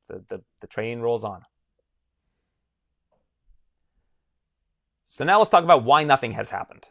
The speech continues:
Like, why there has been no penalty or anything along those lines, no punishment. And people are bringing up race and Ray Rice and other instances in sports. But there's one instance,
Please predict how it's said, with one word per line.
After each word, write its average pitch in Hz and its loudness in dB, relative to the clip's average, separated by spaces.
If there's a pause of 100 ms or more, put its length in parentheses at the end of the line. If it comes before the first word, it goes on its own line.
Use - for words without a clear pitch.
(160)
Like, 104 -18
why 143 4
there 127 0
has 117 2
been 107 -8
no 110 -4
penalty 104 -8
or 104 -8
anything 104 -10
along 101 -12
those 98 -12
lines, 98 -14
no 104 -12
punishment. 98 -18 (1080)
And 120 -4
people 160 -2
are 113 0
bringing 127 -6
up 110 0
race - -6
and 98 -12
Ray 120 -2
Rice 120 -4
and 92 -18 (1120)
other 123 0
instances 117 -4
in 107 -12
sports. - -8 (1700)
But 143 -2
there's 156 2
one 190 -6
instance, 151 -12